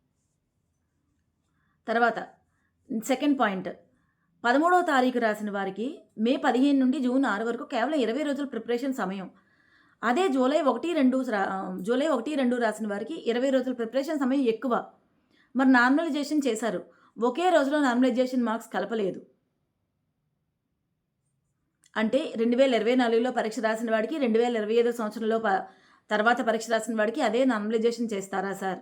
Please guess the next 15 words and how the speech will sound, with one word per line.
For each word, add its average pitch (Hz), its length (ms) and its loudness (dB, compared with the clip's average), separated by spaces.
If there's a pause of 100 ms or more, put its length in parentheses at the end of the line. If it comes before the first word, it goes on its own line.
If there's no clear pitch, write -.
(300)
ఇది 247 120 0
ఎక్కడ 311 180 0
న్యాయం 277 320 4
సార్? 247 240 -4 (1000)
ఇది 202 100 -4
ఎస్జిటి 214 360 0
అభ్యర్థుల 226 420 2
ఆవేదన 220 440 0
అండి. 185 280 -6 (840)
తర్వాత 214 460 0 (920)
పదమూడు 330 340 6
ఎస్జిటి 320 380 2
రాసిన 277 300 0
వారి 262 200 2
రోజుల్లో 240 760 2